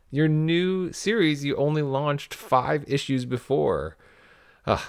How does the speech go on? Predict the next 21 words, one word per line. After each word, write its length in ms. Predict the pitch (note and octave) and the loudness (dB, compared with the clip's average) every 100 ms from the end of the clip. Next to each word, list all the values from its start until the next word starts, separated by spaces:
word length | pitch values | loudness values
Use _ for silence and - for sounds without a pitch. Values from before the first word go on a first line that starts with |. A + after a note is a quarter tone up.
| - | -4
like 180 | A#2 B2 | -2 0
I 80 | |
said, 280 | A2+ D3 D3+ | 0 2 2
it's 140 | E2+ - | 0 -4
just, 200 | - - | -6 -4
that's 200 | B2+ A#2 | -4 -4
a 80 | |
terrible 680 | F2+ - - A#2+ G3 C#3 F#2 | -8 -12 -2 4 6 4 0
precedent. 640 | D2+ - - F#2+ D2+ B1 - | -4 -8 -8 -10 -10 -12 -10
I, 140 | B2 - | -6 0
I 160 | D3 G#3 | 4 6
would 460 | G#3 D#3 A#2 G#2+ - _ - | 6 4 -4 -16 -20 _ -10
completely 480 | B2 - B2+ G2+ | -8 0 0 0
stop, 440 | G#2+ - G2 E2 - _ _ _ _ _ _ _ | -4 -4 -4 -4 -12 _ _ _ _ _ _ _
um, 300 | D#2+ C#2+ D2+ - | -8 -8 -10 -8
buying 260 | F2+ F2 E2+ | -6 -6 -8
Peter 220 | F2 D2 | -12 -12
Parker, 300 | - C2 D2+ | -10 -10 -10
the 60 | |
Spectacular 540 | - - - C#2+ - D2 | -14 -16 -12 -12 -10 -16
Spider-Man 580 | - C2+ - A1 - | -12 -12 -12 -14 -18